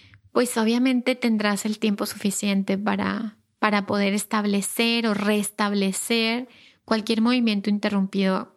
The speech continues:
que, que haya habido, ¿no? Entonces, bueno, ahí fue como mi primer, mi primera super lección. Y de ahí en fuera, bueno, pues mi mamá estaba lejos, bueno, estuvo un ratito conmigo, pero ella vivía en otra ciudad,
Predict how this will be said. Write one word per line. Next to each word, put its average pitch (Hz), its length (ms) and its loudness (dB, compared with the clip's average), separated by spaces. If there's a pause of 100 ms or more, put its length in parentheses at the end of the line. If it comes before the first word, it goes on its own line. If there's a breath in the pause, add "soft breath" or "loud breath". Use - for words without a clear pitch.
(140)
que, 185 300 -4 (120)
que - 80 -2
haya 190 220 0
habido, 180 380 -2
¿no? 214 260 0 (400 loud breath)
Entonces, 277 240 -2
bueno, 226 340 2 (540)
ahí 226 200 2
fue 247 180 -2
como 240 440 0
mi 208 140 0
primer, 202 720 0
mi 208 80 0
primera 196 340 0
super 214 400 -2
lección. 190 560 -4 (400 loud breath)
Y 254 140 2
de 254 100 4
ahí 247 240 0
en 277 140 0
fuera, 226 360 0
bueno, 220 300 0
pues 196 260 -2 (580 loud breath)
mi 226 240 0
mamá 208 180 2
estaba 196 280 0
lejos, 226 720 0
bueno, 208 180 2
estuvo 196 260 -2
un 208 80 2
ratito 208 320 -4
conmigo, 220 520 0
pero 196 220 0
ella 190 220 0
vivía 190 480 0
en 196 180 0
otra 190 220 -4
ciudad, 254 680 0